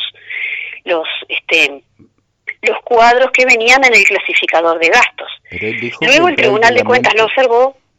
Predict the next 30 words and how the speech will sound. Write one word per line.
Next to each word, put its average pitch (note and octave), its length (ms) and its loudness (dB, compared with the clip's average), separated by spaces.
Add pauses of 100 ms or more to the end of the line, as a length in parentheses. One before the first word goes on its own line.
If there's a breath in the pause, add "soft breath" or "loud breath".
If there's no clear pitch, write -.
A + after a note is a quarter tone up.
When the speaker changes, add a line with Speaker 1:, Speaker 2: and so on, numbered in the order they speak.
Speaker 2:
Él G2+ 160 -12
dijo C3+ 260 -8
que B2+ 60 -4
prácticamente G#2+ 680 -8
había G#2 260 -6
redactado D#2 1000 -14
el, C#2 220 -16
el, A1+ 640 -20
el D#2 140 -20
proyecto D#2 580 -18
de D2+ 100 -16
rendición D2 440 -18
de C#2+ 100 -20
cuentas, C2 600 -20
¿no? C3+ 260 -20 (880 loud breath)
Speaker 1:
Sí, D4+ 460 -2 (180)
dijo D4 400 0
eso, D#4 420 2
pero A#3+ 200 2
luego C#4+ 400 2
dijo A3 340 0
públicamente, G3+ 720 0
"En A3+ 100 0
realidad C#4+ 680 2 (760 loud breath)
no C#4 280 -2
tengo D4 480 0
pensado G3+ 460 2
hacer G3+ 240 0
gastos F#3+ 260 0
confidenciales B3 800 0